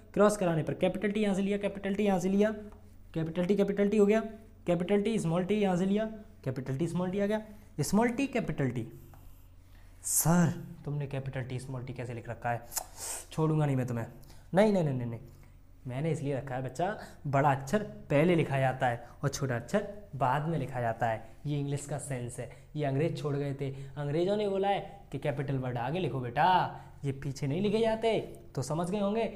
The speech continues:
capital वर्ड आगे लिखने के चक्कर में मैंने capital वर्ड को आगे लिखा है, capital टी,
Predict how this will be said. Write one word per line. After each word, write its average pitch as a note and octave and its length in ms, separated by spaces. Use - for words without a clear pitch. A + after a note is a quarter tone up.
capital C#3+ 300
वर्ड C#3 200
आगे D3 240
लिखने D3+ 220
के C#3+ 100
चक्कर C#3+ 260
में C#3 100
मैंने C#3+ 200
capital C#3 300
वर्ड C3 200
को A3 240
आगे C#3+ 220
लिखा D#3+ 240
है, D3+ 180
capital C3+ 340
टी, B3 400